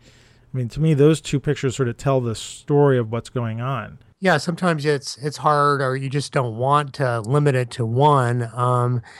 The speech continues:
Speaker 2: but, you know, like you're saying, of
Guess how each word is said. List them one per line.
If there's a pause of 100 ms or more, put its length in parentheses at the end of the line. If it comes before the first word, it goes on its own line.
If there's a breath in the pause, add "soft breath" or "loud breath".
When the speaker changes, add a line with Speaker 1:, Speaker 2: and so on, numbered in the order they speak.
(500 loud breath)
Speaker 2:
but,
you
know,
like
you're
saying,
of